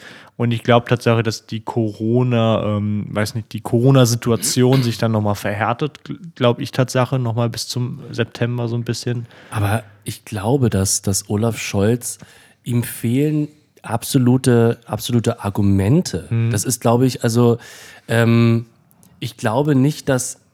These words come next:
Speaker 2: er auf seine, er versucht ja jetzt, das, ich weiß nicht, ob du letztens Markus Lanz gesehen hast, da hat, äh, Lars Klingbeil, ähm, der Generalsekretär,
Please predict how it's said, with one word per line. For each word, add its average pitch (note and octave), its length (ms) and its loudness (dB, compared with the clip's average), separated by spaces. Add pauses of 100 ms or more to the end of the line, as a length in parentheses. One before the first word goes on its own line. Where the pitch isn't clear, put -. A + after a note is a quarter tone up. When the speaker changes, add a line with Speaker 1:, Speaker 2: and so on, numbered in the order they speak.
(220)
Speaker 2:
er C3+ 580 -2 (320)
auf A2+ 180 -4
seine, B2+ 300 0
er A#2+ 120 -6
versucht C3+ 280 0
ja D3 120 4
jetzt, C3+ 200 -2 (220)
das, C3 140 2
ich D3+ 260 -6
weiß C#3+ 100 4
nicht, D3+ 80 6
ob B2 80 2
du B2+ 60 0
letztens B2+ 320 2
Markus A2+ 240 0
Lanz A2 240 2
gesehen C#3 240 2
hast, B2+ 100 2
da A#2 100 -2
hat, A2+ 220 -2
äh, A2 80 0
Lars A2 300 -2
Klingbeil, D#3 640 2
ähm, B2 300 2
der A2+ 100 0
Generalsekretär, C#3 1120 -2